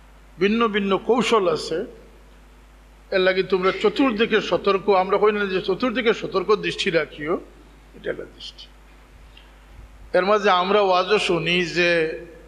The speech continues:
স্বামী স্ত্রীর মধ্যে তালাক করানিটা হইল কি শয়তানের বড় ধন্যবাদ বা শয়তানের বড়, আহ, পারফরম্যান্স। না, এটা তার একটা বড় পারফরম্যান্স সত্য,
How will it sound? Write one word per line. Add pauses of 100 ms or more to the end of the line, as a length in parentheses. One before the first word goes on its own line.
(100)
স্বামী
স্ত্রীর
মধ্যে
তালাক (160)
করানিটা
হইল
কি
শয়তানের
বড় (1400)
ধন্যবাদ
বা
শয়তানের
বড়,
আহ, (540)
পারফরম্যান্স। (680)
না, (2250)
এটা
তার
একটা
বড়
পারফরম্যান্স
সত্য,